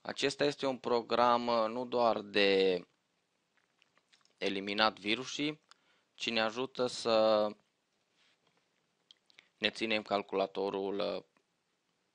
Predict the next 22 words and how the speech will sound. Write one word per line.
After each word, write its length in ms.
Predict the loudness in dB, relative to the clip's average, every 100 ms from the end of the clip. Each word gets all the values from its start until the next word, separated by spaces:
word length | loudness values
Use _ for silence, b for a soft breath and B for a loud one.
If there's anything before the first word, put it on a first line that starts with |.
| -20
curat 420 | -12 0 4 4
și 400 | 2 -6 -4 -6 -10
protejat 560 | -6 -6 -4 0 0 0
împotriva 880 | -6 -8 -8 -6 -4 -2 0 -2 -6 b b _
multor, 540 | -8 -8 -6 -4 -4
uh, 320 | -6 -6 -8 -10
prostii 400 | -8 -8 -6 -8
ce 140 | -8
se 140 | -4 -4
află 280 | -2 -8
pe 200 | -10 -4
internet. 640 | -4 -4 -6 -8 -6 -10 -12 _ b b b b b b b b _
Eu 220 | 2 6
am 140 | 6
instalat 640 | 2 -2 2 4 4 2 -2
în 80 |
urmă 280 | -6 -4 -8
cu 160 | -8 -10
ceva 840 | -4 -2 0 0 2 2 2 -2 -6 _ _
timp 280 | -6 -4 -2
aplicația 1080 | -4 -4 0 0 0 -8 -4 0 -2 -4 -12 _ -4 0 0
iSafe 540 | 0 0 2 0